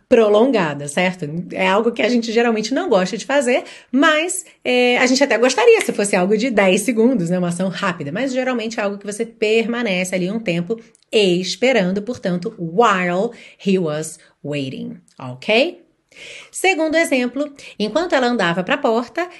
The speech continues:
ela os agradeceu pelo adorável jantar. Então,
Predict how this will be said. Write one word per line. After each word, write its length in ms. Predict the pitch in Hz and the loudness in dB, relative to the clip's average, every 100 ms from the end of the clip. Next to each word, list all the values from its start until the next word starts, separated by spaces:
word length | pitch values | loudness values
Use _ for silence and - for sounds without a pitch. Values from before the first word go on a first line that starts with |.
| - | -6
ela 400 | 254 240 247 311 214 | 0 2 2 0 -2
os 140 | 202 | -2
agradeceu 560 | 214 220 233 247 240 269 | -2 -2 -2 0 0 0
pelo 220 | 302 311 | -2 -2
adorável 640 | 359 349 320 202 202 208 | -2 0 0 0 -2 -4
jantar. 500 | 202 196 220 - - - - - _ - - - | -6 -6 -8 -12 -14 -16 -18 -20 _ -20 -18 -10
Então, 400 | 160 190 214 | -4 -2 -2